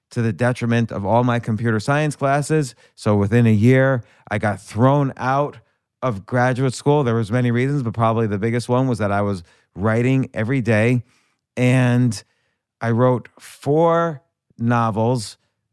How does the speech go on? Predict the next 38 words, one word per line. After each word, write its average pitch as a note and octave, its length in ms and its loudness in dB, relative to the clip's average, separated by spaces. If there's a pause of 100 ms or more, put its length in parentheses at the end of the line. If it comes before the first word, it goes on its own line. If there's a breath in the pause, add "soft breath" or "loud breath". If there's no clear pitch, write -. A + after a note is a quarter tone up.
and G#2+ 220 -4
I G2+ 60 -4
wrote A#2 400 -4
dozens C3+ 400 -8
and B2+ 100 -2
dozens A#2 320 0
of A2 120 -2
short A#2+ 300 -2
stories. G#2 680 0 (520)
And A#2+ 120 -2
I'd C#3 120 0
love F3+ 160 0
to C#3+ 100 -4
find C3+ 440 -4 (140)
these A2+ 420 -4
novels, G#2+ 480 0
but G2+ 120 -6
they're A2 120 2
all B2 200 2
gone A2 340 -4
now G#2 240 -4
somehow. G2 640 -4 (160)
Uh, F2+ 240 -6 (360)
I G#2 80 -12
don't F#2+ 120 -8
know F#2 100 -6
where F#2 140 -6
they're, F#2+ 200 -10 (380)
they F#2+ 80 -12
were G#2 140 -2
all G#2+ 340 0 (100)
saved G2+ 400 -6
online F#2+ 640 -2 (120)
at F#2+ 120 -18
some G2+ 160 -8
computer F#2 360 -8
that F2 120 -6
doesn't F#2 360 -8